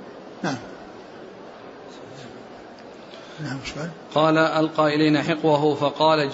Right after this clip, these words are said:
Speaker 2: 'أشعرنها إياه.'"
Speaker 1: نعم.
Speaker 2: ولم يزد على ذلك.
Speaker 1: أشعرنها،
Speaker 2: ولا
Speaker 1: نعم. "أشعرنها إياه"، عند هذه الكلمة، ولم يزد على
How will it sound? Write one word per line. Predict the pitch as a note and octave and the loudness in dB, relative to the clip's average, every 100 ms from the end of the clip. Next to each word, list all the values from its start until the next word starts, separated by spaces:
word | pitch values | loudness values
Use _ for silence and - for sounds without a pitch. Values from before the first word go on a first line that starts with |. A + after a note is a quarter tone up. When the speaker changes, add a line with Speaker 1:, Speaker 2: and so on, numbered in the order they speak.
| - C#3+ | -4 -4
Speaker 2:
'أشعرنها | C3+ - C#3 E3 C#3+ C#3 C#3 D3+ E3 - | -2 -2 2 2 2 2 4 4 4 2
إياه.'" | B2+ B2+ C#3+ C3 - - - - - | -2 2 2 2 0 -12 -16 -12 -2
Speaker 1:
نعم. | D#3 A#2+ - - - - | -2 -2 -10 -16 -12 0
Speaker 2:
ولم | C#3+ D#3 D#3 | 4 6 6
يزد | D3+ D#3 D3+ C3+ | 6 4 2 2
على | C#3+ D3 C#3 B2+ | 4 4 4 4
ذلك. | C#3 C3 C3+ C#3 - - - - - - - - | 4 4 2 -2 -4 -12 -12 -16 -16 -16 -14 -4
Speaker 1:
أشعرنها، | D#3+ E3 | 4 6
Speaker 2:
ولا | F3 D#3 D#3 D#3+ | 8 6 2 -2
Speaker 1:
نعم. | D#3+ B2 - - - - - - - - - - - | -2 -2 -8 -16 -18 -18 -18 -18 -18 -16 -16 -12 -8
"أشعرنها | F3 D#3+ D#3+ D3+ D#3 | 0 2 2 2 2
إياه"، | D3+ D3+ F#3+ G3 F3 F#3 F#3 F3 | 2 4 4 2 4 4 4 0
عند | F3+ | 2
هذه | F3 F3 | 4 4
الكلمة، | D#3 E3+ D3 C3+ | 4 4 2 2
ولم | D#3 E3+ | 2 2
يزد | E3+ D#3+ | 2 2
على | D#3 D#3 | 4 4